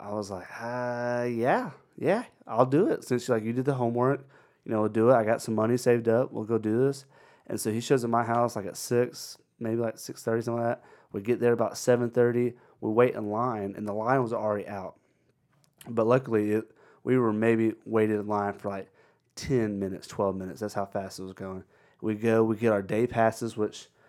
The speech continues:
is in the other room. I'll show you the day pass. It's pretty sick. It's like this huge blue dragon.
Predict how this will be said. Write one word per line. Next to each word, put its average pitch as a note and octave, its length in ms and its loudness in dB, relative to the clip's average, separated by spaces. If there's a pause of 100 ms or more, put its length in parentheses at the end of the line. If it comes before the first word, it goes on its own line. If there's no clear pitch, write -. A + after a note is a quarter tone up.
(280)
is G#2 160 -6
in G#2+ 80 -2
the G2+ 60 -4
other G2+ 160 -4
room. G2 200 -6
I'll F#2+ 80 -8
show - 160 -10
you F#2+ 80 -6
the F#2+ 80 -12
day G2 180 -8
pass. F2 220 -10
It's - 100 -14
pretty F#2+ 220 -8
sick. F#2 400 -6
It's E2+ 140 -14
like F#2 80 -8
this F#2 140 -10
huge F#2+ 420 -10
blue F#2+ 200 -10
dragon. F#2 480 -10